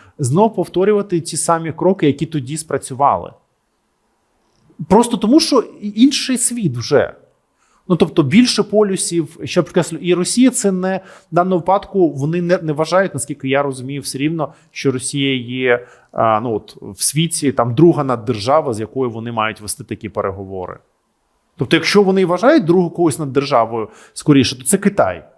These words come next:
і загрозою для себе. Але там є інші про-, нюанси, пов'язані з торгівлею і близькістю, да, тобто зв'язків, які пронизують Сполучені Штати Америки, Китай і так далі. Ну, тобто,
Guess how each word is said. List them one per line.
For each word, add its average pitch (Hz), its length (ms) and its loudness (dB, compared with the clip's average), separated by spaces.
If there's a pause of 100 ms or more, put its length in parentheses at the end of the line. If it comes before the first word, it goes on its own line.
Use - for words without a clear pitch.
і 143 80 -2
загрозою 117 560 0
для 101 160 -10
себе. 85 380 -12 (1300)
Але 135 200 2
там 180 220 0
є 175 140 2
інші 151 240 -2
про-, 135 240 -2
нюанси, 175 600 2
пов'язані 139 520 0
з - 40 -10
торгівлею 160 1000 0
і 123 240 -4
близькістю, 117 800 -4 (280)
да, 160 200 4
тобто 117 560 -4
зв'язків, 120 400 -4
які 117 180 -6
пронизують 117 600 -8
Сполучені 120 460 -4
Штати - 180 -8
Америки, 113 420 -4
Китай 147 500 0
і 110 40 -2
так 110 180 -10
далі. 87 320 -4 (520)
Ну, 147 80 -4
тобто, 147 340 2